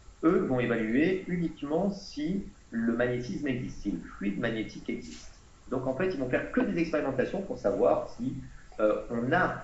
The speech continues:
ou pas un fluide magnétique. Et donc, c'est le fameux rapport de la commission, euh, ben, le fluide magnétique n'existe pas et les guérisons sont uniquement liées à l'imagination. Et plutôt que de partir de ce point de vue en se disant, ben, finalement, tiens,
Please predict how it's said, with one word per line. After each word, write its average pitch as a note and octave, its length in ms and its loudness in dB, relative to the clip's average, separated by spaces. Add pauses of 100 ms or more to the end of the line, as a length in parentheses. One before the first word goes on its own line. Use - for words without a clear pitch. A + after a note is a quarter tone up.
(140)
ou G#2 60 -8 (120)
pas - 400 2 (100)
un G2+ 120 -2
fluide A2+ 220 -6
magnétique. G2 420 -6 (880)
Et A2 100 4
donc, C3+ 180 4
c'est A#2 120 0
le - 80 4
fameux B2 360 4
rapport A#2+ 540 4
de G#2 80 2
la F#2+ 100 0
commission, G2 580 -2 (1040)
euh, E2 540 -4
ben, - 320 0
le A2 160 4
fluide A2+ 260 0
magnétique G2+ 420 0
n'existe F2+ 360 -8
pas D3 160 6
et D3 60 4
les G#2+ 100 4
guérisons G2 440 2
sont G2+ 200 -4
uniquement G#2 320 -2
liées A#2 300 2
à G2+ 80 0
l'imagination. G2 680 -4 (640)
Et G2 60 -4
plutôt B2 300 2
que - 120 -4
de G#2+ 60 4
partir C3+ 640 0 (140)
de F#2+ 80 -4
ce A2 120 -4
point A2+ 240 2
de A#2 100 2
vue B2 220 0
en G2+ 240 0
se G2 80 -6
disant, G#2+ 280 2
ben, F#2 180 2
finalement, A#2+ 420 0
tiens, - 260 -2